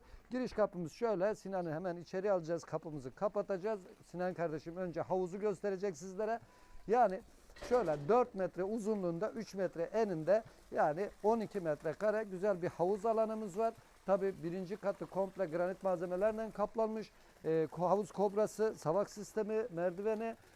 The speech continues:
Şurada da güneşleme alanı. Burada da güzel bir peyzaj düşünülmüş değerli arkadaşlar. Hemen şöyle devam edelim.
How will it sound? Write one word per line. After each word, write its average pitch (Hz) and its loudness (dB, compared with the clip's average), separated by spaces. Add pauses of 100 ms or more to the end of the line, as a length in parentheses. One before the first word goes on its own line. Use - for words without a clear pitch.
(120)
Şurada 196 2
da 220 4 (220)
güneşleme 208 0
alanı. 180 4 (260)
Burada 175 0
da 208 0
güzel 196 0
bir 190 -2
peyzaj 180 2
düşünülmüş 156 -6
değerli 160 0
arkadaşlar. 160 -2
Hemen 196 0
şöyle 180 -2
devam 202 2
edelim. 165 -2